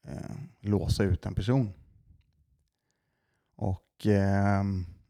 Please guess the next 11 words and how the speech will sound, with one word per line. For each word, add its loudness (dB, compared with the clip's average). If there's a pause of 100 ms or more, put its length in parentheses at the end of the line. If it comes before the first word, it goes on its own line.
(500)
jag 2
befinner 2
mig 0
i 0
en -2
position -2
som -4
vi -4
kallar 0
North -2
South. 0